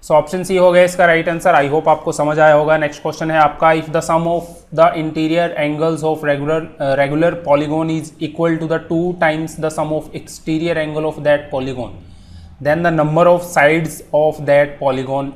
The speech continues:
is। वो क्या कह रहा है कि जो पॉलीगॉन है, उसका जो interior angle हैं जितने, उन सभी का sum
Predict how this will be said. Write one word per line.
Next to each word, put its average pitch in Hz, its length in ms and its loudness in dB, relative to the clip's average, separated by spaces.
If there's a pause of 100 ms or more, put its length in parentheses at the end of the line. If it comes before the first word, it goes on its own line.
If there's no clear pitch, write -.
(140)
is। 98 100 -14 (680)
वो 143 140 -4
क्या 160 160 4
कह 156 120 2
रहा 151 100 4
है 156 80 0
कि 165 140 -8
जो 156 120 -4
पॉलीगॉन 165 600 0
है, 131 180 -8 (1400)
उसका 165 320 0
जो 202 260 -2
interior 175 720 0
angle 175 340 2
हैं 165 160 0
जितने, 151 460 -6
उन 185 180 -2
सभी 170 360 -2
का 185 160 4 (100)
sum 120 200 -4